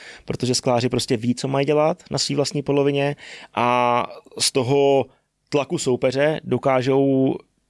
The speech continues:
pěkně rychle vyjet. A dostávám se k Teplicím, bude obrovský rozdíl, jestli budou na hřišti Urbanec, Něng a Trubač,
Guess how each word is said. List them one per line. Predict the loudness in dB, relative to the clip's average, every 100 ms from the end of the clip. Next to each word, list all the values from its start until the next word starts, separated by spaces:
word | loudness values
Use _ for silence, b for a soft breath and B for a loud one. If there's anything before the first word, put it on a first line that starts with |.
| -4
pěkně | -4 -2 -4
rychle | 0 -2
vyjet. | 0 0 0 -4 -14 b b b b b _ _
A | 0 0
dostávám | 0 0 0 0 0
se | -2
k | -2
Teplicím, | 0 0 -2 -2 -2 -4 B B B
bude | -2 0 2 2 4 4 2
obrovský | 0 0 0 0 0
rozdíl, | 0 0 2 2 2
jestli | -2 -2 0
budou | 0 0 2 2 0
na | -2 -2
hřišti | 0 -2 0 0 0 -2 b b b b _ _
Urbanec, | -2 0 -2 -4 -6
Něng | -2 -2 -2
a | 0
Trubač, | 0 0 -2 -6